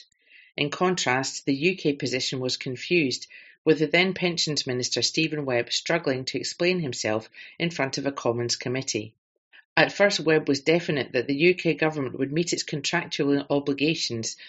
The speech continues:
to those who had contributed and gained pensions entitlements up until the point of independence. Then, with the Heed Puddocks of the No campaign blowing a collective gasket,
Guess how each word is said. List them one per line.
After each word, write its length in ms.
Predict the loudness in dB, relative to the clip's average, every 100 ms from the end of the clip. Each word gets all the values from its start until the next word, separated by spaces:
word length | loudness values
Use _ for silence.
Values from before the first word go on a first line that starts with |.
| -12
to 140 | -2 4
those 240 | 4 4
who 80 | 2
had 160 | 0 0
contributed 720 | -4 0 2 0 0 -2 -2
and 180 | -4
gained 260 | 2 2 2
pensions 560 | -4 -4 -4 -4 -4 -6
entitlements 680 | -4 -4 -4 -4 -6 -6 -10 -14 -4
up 160 | -2 -2
until 240 | 0 0
the 100 | 0
point 320 | 2 0 0
of 80 | -2
independence. 840 | -2 -2 -2 -2 -2 -4 -8 -12 -14 _ _ _ _ _ _
Then, 380 | 4 6 8 4
with 160 | 4 4
the 80 | 4
Heed 300 | 2 -4 0
Puddocks 440 | 2 2 2 0
of 120 | -2
the 80 | 0
No 180 | 4 2
campaign 560 | 2 -2 -2 -4 -4
blowing 380 | 2 4 4 4
a 40 | -4
collective 600 | -2 0 0 -2 -6 0
gasket, 560 | 0 0 0 -2 -2